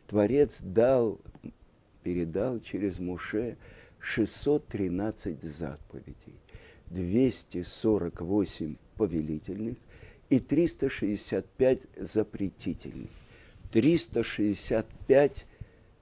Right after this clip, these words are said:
это как дни солнечного года. Мы живем внутри времени и в определенном месте пространства.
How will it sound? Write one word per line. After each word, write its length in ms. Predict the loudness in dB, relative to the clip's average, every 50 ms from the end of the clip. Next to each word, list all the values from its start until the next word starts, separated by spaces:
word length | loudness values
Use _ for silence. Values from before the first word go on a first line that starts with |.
| -20 -2 2
это 800 | 2 2 2 2 0 2 2 4 2 2 0 -4 -6 -8 -12 -16 -10
как 280 | -4 -2 -2 -2 -2 -4
дни 380 | -2 0 2 2 2 0 0
солнечного 880 | -2 -4 -2 0 0 2 2 0 0 -2 -4 -8 -8 -4 -2 0 0 -2
года. 420 | -2 -2 -4 -4 -4 -6 -10 -14 -18 -18 -20 -20 -20 _ _ -16 -6
Мы 160 | -4 -2 -2
живем 520 | 0 0 0 2 2 2 2 2 0 -2 -4 -8 -16 -20 -20 -20 -10 -4
внутри 540 | 0 2 2 2 2 0 0 2 2 2 2
времени 680 | 2 2 2 4 4 2 2 0 -4 -4 -8 -10 -14 -18 -20 -20 _ -20 _ _ -20 -10 -2
и 400 | 0 2 2 2 2 0 -4 -6 -8
в 120 | -4 -2 -2
определенном 920 | -2 -2 -2 -4 2 2 2 4 4 2 2 0 0 0 0 -2 -2 -4 -6
месте 640 | -4 0 2 4 4 4 2 -2 -6 -6 -4 -4 -4
пространства. 1120 | -6 _ -8 -6 -4 -4 -4 -8 -14 -14 -12 -10 -8 -8 -10 -10 -14 -16 -18 -18 -20